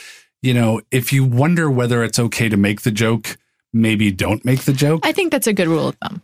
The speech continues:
Speaker 1: And
Speaker 2: And I also think there's a difference between making those jokes with friends and
Speaker 1: Yes.
Speaker 2: making those jokes on Twitter.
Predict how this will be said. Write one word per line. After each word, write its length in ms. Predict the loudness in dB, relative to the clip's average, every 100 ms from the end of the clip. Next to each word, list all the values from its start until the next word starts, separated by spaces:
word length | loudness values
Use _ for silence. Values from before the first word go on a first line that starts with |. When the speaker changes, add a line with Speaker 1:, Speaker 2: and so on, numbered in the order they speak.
| -4
Speaker 1:
And 120 | -2
Speaker 2:
And 80 | 0
I 120 | 0
also 180 | -2 -2
think 120 | 0
there's 100 | 0
a 40 | 0
difference 260 | -2 -2
between 280 | -2 0 0
making 240 | 0 0 0
those 140 | 0
jokes 200 | -2 -2
with 100 | -4
friends 420 | -2 0 2 0 -2 -8 -8
and 240 | -2 0 0
Speaker 1:
Yes. 220 | 0 -2
Speaker 2:
making 260 | 0 0
those 140 | 0 0
jokes 240 | -2 -2
on 140 | -4 -2
Twitter. 340 | -2 -2 -4